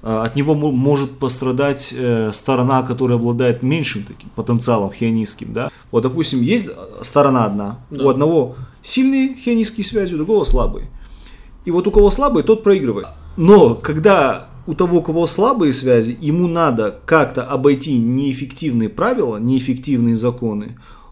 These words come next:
Speaker 1: он всё равно, он всё равно использует с-, свой хионистский ресурс. То есть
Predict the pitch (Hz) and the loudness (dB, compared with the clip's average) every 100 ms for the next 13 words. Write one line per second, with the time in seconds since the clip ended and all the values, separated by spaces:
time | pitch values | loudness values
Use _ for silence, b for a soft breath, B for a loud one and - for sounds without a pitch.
0 | B 135 156 - 151 131 123 143 165 151 | B -8 -6 -6 -4 -2 0 -2 -4 -6
1 | 151 - - - - - - - - - | -12 -20 -20 -20 -20 -20 -20 -20 -20 -16
2 | 143 131 131 127 139 143 131 127 123 117 | -6 -2 0 0 0 0 0 0 0 0
3 | 110 - 131 117 - 110 113 110 113 104 | -2 -8 -14 -14 -8 -4 -4 -6 -6 -6
4 | 101 104 107 104 110 - - _ _ _ | -8 -8 -10 -10 -14 -18 -20 _ _ _
5 | _ B B B B - 135 127 - | _ B B B B 0 2 2 -2